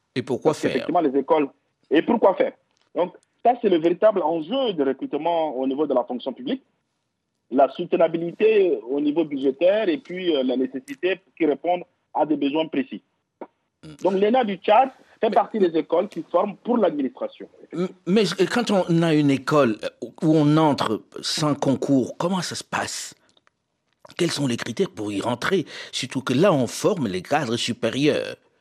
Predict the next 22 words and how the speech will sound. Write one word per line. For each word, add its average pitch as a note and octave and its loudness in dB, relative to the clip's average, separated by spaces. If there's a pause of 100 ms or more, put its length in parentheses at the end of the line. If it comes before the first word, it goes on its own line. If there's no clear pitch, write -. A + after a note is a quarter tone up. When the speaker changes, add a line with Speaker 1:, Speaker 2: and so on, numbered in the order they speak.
(320)
Speaker 1:
de F2+ -8
l'administration. C2+ -10 (200)
Speaker 2:
Oui. G4+ -2 (800)
Dans F3 -4
tous C#4 -4
les B3+ -2
cas, B3 -4 (100)
pour - -6
ce - -8
qui F#3+ -6
est G#3+ 0
des D#3 0
recrutements, E3 -2
il D#3+ -6
faudrait F3 -2
qu'ils F3+ -4
respectent E3+ -4
les C#3+ 0
principes C#3 -6
d'équité, D#3 2
de D3+ 0
transparence. D3 0